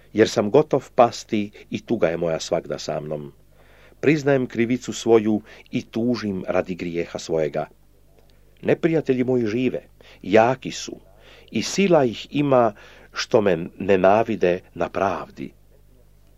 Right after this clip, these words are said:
Koji mi vraćaju zlo za dobro, neprijatelji su mi zato što sam pristao za dobrim.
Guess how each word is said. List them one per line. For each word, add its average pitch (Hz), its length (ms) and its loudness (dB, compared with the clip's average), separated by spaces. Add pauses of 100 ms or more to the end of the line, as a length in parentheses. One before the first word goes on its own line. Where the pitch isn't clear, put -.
(200)
Koji 160 200 4
mi 156 120 0
vraćaju 131 500 2
zlo 120 260 2
za 98 160 -4
dobro, 123 480 2 (320)
neprijatelji 113 680 -2
su - 200 -8
mi 82 120 -8
zato 107 560 0
što - 180 -8
sam 82 240 -10
pristao 80 480 -6
za 73 140 -8
dobrim. 76 440 -8